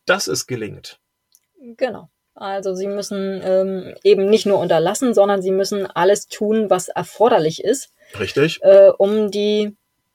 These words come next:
Speaker 2: Betreuung, Erziehung und, ähm, das, ähm, um die Betreuung und
Speaker 1: Um das
Speaker 2: Erziehung des
Speaker 1: Gelingen, um
Speaker 2: Kindes
Speaker 1: das Gelingen einfach zu unterstützen.
Speaker 2: Genau.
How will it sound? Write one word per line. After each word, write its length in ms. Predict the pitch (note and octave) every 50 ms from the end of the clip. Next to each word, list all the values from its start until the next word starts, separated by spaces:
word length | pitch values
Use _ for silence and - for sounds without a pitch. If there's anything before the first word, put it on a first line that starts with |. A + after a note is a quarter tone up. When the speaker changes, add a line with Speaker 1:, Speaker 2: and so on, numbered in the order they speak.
| _ _ _ _ _ _ _ _ _ _
Speaker 2:
Betreuung, 680 | - - - - - - - D#3+ F3 G3 A3 A#3 C4
Erziehung 800 | - - - E3+ - - - - E3+ F3+ G#3+ A#3 A#3+ B3+ C4 B3+
und, 480 | A3+ - - F#3 F#3+ G3+ G3+ G#3 F#3+ -
ähm, 1200 | G3+ G3 G3 G3+ G3+ G3 G3+ G3 G3 G3 F#3+ E3 C#3 E3+ D#3+ - - - - F2+ A#2 C3 C#3 - _ _ _ _
das, 280 | - F#3 F3+ - - -
ähm, 420 | - F3 F3 - - - - - _ _ _ _ E3 _ _ _ F#3 F#3 F#3 _ _ _ _ _ _ _ _ _ G1+ _ _ _ _ _ _ _ _ _ _ _ _ _ _ _ _ -
um 140 | A3 B3 C4
die 60 | A#3+
Betreuung 340 | G#3 A3+ - A#3+ B3 B3 A#3
und 60 | G#3+
Speaker 1:
Um 60 | G3+
das 140 | A3 G#3 -
Speaker 2:
Erziehung 140 | A#3 B3 A#3+
des 80 | B3
Speaker 1:
Gelingen, 220 | A3 A#3+ F#3+ - A3+
um 40 | A3
Speaker 2:
Kindes 160 | A3+ A#3 A3+
Speaker 1:
das 140 | A3+ - -
Gelingen 380 | A3+ G#3 G#3+ A3 A3 G#3+ F#3+
einfach 400 | - E3 E3+ E3+ - - F#3 E3+
zu 140 | - - E3
unterstützen. 600 | D#3 D#3+ F3 D#3+ - - C#3+ C3 B2+ - - G2+
Speaker 2:
Genau. 220 | F#2 - F2+ D#2